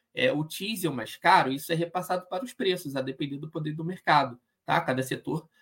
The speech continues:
tem setor que tem mais capacidade de repassar, tem setor que tem menos capacidade de repassar, mas isso é repassado para os preços. Então, os preços sobem.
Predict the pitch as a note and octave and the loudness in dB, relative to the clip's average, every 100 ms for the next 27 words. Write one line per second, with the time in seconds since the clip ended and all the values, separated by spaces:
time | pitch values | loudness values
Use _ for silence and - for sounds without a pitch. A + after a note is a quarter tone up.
0 | _ C3 B2+ C3 C#3 - C3 C3 F#3+ - | _ -2 0 -4 -8 -6 0 4 4 2
1 | D#3 D3+ C#3 C3+ C3+ B2+ C#3+ F#3 G#3 B3+ | -2 0 2 0 0 -2 0 0 -2 -4
2 | G3+ G3+ - D4 C4+ F#3 F#3 G3+ G3 - | -4 -6 -8 -4 -2 -2 -4 -6 -6 -2
3 | F#3+ - - G3 F3 D#3+ E3 E3 F#3 F3+ | -2 -2 -4 0 2 2 0 -2 -4 -2
4 | F#3 F#3 F#3 F#3+ B3 - G4 G3 - - | -2 -2 -2 -2 -4 0 6 6 6 -6
5 | - - _ _ G#3 B3 - A3+ A#3 C4+ | -18 -20 _ _ 2 4 4 2 2 -2
6 | - A3 F#3 C3+ B2+ | 4 6 6 0 -10